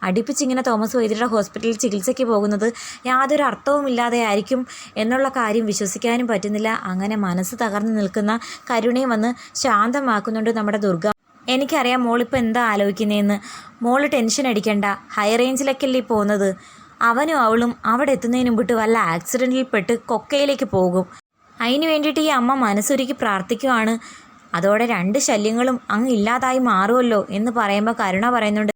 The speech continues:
"അയാൾക്കും അവൾക്കും ദൈവകൃപ കൂടിയവരാണെന്നാണല്ലോ പറയുന്നത്. അതുകൊണ്ട് ദൈവത്തിനോട് പ്രാർത്ഥിച്ചിട്ട് യാതൊരു പ്രയോജനവും ഇല്ലെന്ന് പറഞ്ഞങ്ങ് പോകുന്നു." അതേസമയം കണ്ണനും മഹാലക്ഷ്മിയും നേരെ തോമസ് വൈദ്യരുടെ ഹോസ്പിറ്റലിൽ പോയി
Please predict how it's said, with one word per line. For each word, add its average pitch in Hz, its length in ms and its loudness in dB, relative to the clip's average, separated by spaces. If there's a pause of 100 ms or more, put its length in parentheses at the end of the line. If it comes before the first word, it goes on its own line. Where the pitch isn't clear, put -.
(320)
"അയാൾക്കും 233 520 2
അവൾക്കും 277 360 2 (220)
ദൈവകൃപ 262 640 2
കൂടിയവരാണെന്നാണല്ലോ 277 1160 2
പറയുന്നത്. 233 560 0 (380)
അതുകൊണ്ട് 254 460 2 (420)
ദൈവത്തിനോട് 254 580 2
പ്രാർത്ഥിച്ചിട്ട് 233 580 0
യാതൊരു 214 420 2
പ്രയോജനവും 220 560 2
ഇല്ലെന്ന് 202 240 2
പറഞ്ഞങ്ങ് 202 420 0
പോകുന്നു." 190 500 2 (180)
അതേസമയം 202 540 -2
കണ്ണനും 208 480 -2
മഹാലക്ഷ്മിയും 208 640 -2
നേരെ 196 300 0
തോമസ് 202 360 -2
വൈദ്യരുടെ 208 320 0
ഹോസ്പിറ്റലിൽ 208 500 -4
പോയി 202 220 2